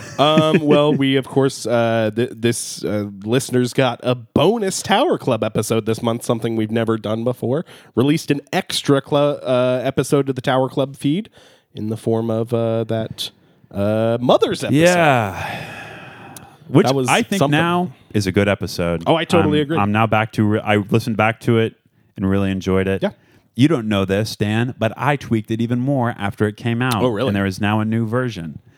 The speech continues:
Speaker 2: Nice.
Speaker 1: Because when I was doing Laura's, uh, from Sleep Till Lindo, when I was doing her voice memos
Speaker 2: Mm-hmm.
Speaker 1: and making the history segment out of that, um,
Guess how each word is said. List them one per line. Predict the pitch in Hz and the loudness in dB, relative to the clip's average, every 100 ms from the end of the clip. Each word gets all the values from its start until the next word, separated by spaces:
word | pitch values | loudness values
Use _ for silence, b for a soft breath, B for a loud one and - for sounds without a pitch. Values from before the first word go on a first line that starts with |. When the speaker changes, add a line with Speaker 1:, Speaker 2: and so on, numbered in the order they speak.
| B B | B B
Speaker 2:
Nice. | 131 | -2
Speaker 1:
Because | 120 107 101 - b b - | 2 0 0 -6 b b -2
when | 117 147 | 2 4
I | 151 | 4
was | 147 127 | 2 2
doing | 127 156 135 131 143 113 | 2 2 0 -2 -6 -4
Laura's, | 120 127 127 117 113 110 - - _ - | 2 4 4 2 0 -4 -12 -14 _ -8
uh, | 110 | 0
from | 120 | 2
Sleep | - 127 | 2 0
Till | 120 | 2
Lindo, | 120 120 92 | 0 0 0
when | 104 | 0
I | |
was | 104 101 | -2 0
doing | 117 117 | 0 0
her | 104 107 104 101 101 | -2 0 0 -2 0
voice | 117 175 - | 2 2 2
memos | 113 98 95 117 117 | -2 0 0 0 -2
Speaker 2:
Mm-hmm. | 92 b b b _ | -8 b b b _
Speaker 1:
and | 113 113 | 0 2
making | 127 113 | 2 0
the | |
history | 113 143 117 | 0 0 -2
segment | - 110 107 | -2 -2 -2
out | 98 | 0
of | |
that, | 113 120 101 b b b b | 2 2 -2 b b b b
um, | 104 98 | 0 0